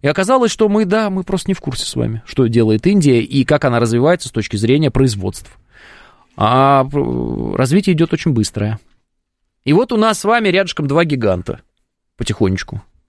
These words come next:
Китай уже, Индия наберет. Вот те и глобальный юг.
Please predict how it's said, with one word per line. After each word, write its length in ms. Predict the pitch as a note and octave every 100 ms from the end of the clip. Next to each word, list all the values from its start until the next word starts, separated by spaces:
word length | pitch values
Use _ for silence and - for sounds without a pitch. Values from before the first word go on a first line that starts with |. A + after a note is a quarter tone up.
| -
Китай 300 | D#3 C#3+ A#2+
уже, 340 | C#3 C4+ C#4 - _ _
Индия 340 | F#3+ G#3 D#3+ C3+
наберет. 460 | A#2+ G#2+ F#2+ - _ _ _ _ _ _ _ _ - _ _ - _ _ _ - - - -
Вот 180 | -
те 220 | - C#3 C3+
и 20 |
глобальный 480 | C3 A#2+ B2 B2 F#2
юг. 240 | F2+ -